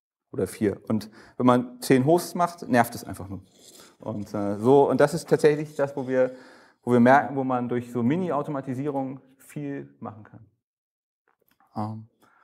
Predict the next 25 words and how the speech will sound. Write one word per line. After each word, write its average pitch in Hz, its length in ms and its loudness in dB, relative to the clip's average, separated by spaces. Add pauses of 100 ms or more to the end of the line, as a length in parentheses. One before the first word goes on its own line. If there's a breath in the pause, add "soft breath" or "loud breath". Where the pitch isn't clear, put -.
(160)
und, 117 320 2
äh, 113 360 2
da 131 240 6
sozusagen 135 420 0
mein 123 200 2
Appell 131 540 2 (1080)
es 127 80 2
ist 127 140 -8
immer, 139 580 2
es - 140 -6
lohnt 123 160 2
sich 117 120 -4
eigentlich 110 200 -2
immer 101 220 0 (440)
bei 104 120 -2
sowas. 95 320 -6 (920 loud breath)
Ähm, 123 420 4
wenn 139 120 6
man 143 120 6
jetzt 139 140 2
beigeht 165 360 2
und 147 100 -4
sagt, 143 220 0
wenn 131 140 0
wir, 123 260 2